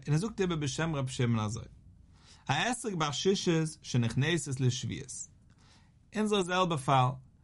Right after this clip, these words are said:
די חנותה געווען אויף דעם זעקסטן יאר, די לקיטה געווען אויף דעם זיבטן יאר. אויף דעם זאג איך, דו זאלסט וויסן, אין פטורה מן המעשה, אין פטורה מן הביאה.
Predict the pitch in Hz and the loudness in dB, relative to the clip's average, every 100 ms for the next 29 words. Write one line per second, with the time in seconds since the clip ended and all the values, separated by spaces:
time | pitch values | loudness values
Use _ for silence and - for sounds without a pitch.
0 | - 160 170 180 220 180 165 165 147 139 | -4 -2 2 2 2 2 2 2 2 2
1 | 131 135 127 - 113 151 160 165 - _ | 2 2 -2 -2 2 4 4 0 -6 _
2 | - - - 147 151 - 214 208 160 160 | -20 -16 -2 0 0 -2 -2 2 2 4
3 | 151 139 139 127 127 127 110 98 - - | 2 2 2 2 0 0 -2 -2 -8 -16
4 | - - _ - _ _ _ 120 113 131 | -20 -20 _ -20 _ _ _ -4 -2 0
5 | 170 139 180 - 127 127 - 123 170 143 | 0 0 -2 -2 0 0 -2 -4 -2 -2
6 | 127 131 147 185 156 147 135 127 117 - | -2 -2 -2 0 0 0 2 2 2 0
7 | 120 156 - - - - - 170 - 214 | -2 -2 -6 -18 -20 -18 -8 -6 -6 -2
8 | 208 175 160 139 120 104 | 0 2 2 2 2 0